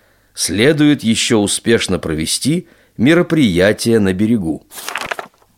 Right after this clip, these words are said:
Напоминаем нашим читателям, что конкурс продолжается.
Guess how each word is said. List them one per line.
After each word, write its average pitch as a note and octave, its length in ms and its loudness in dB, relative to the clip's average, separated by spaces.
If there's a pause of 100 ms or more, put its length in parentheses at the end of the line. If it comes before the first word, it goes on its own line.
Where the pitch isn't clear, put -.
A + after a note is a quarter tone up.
Напоминаем F2+ 720 2
нашим E2 320 -2
читателям, D#2 640 -2 (220)
что - 340 -2
конкурс G#2 800 0
продолжается. E2+ 1040 -2